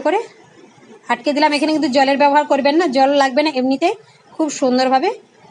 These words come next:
সেট হয়ে যাবে। আমি যেভাবে বানিয়ে দেখাচ্ছি আপনারা একইভাবে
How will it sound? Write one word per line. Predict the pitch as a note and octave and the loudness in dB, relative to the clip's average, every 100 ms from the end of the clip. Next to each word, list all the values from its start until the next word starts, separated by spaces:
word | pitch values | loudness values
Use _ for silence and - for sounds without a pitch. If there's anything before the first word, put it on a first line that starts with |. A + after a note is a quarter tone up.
| - | -8
সেট | - C4 | -2 2
হয়ে | C#4 C#4 | 2 2
যাবে। | C#4+ G#4+ - - _ _ - _ - _ _ _ _ _ - _ _ _ _ _ _ _ _ _ - | 0 -2 -8 -20 _ _ -20 _ -20 _ _ _ _ _ -20 _ _ _ _ _ _ _ _ _ -8
আমি | A#3+ C#4+ | -4 0
যেভাবে | D4+ C#4+ D4+ C#4 | 0 2 0 2
বানিয়ে | A#3+ C4 C4+ | 0 0 -2
দেখাচ্ছি | C#4+ D4 D#4 | -4 -2 -2
আপনারা | A3+ A#3 E4 - _ _ - | 0 -2 -2 -6 _ _ -4
একইভাবে | B3 B3 D4 C4+ | -4 -2 0 0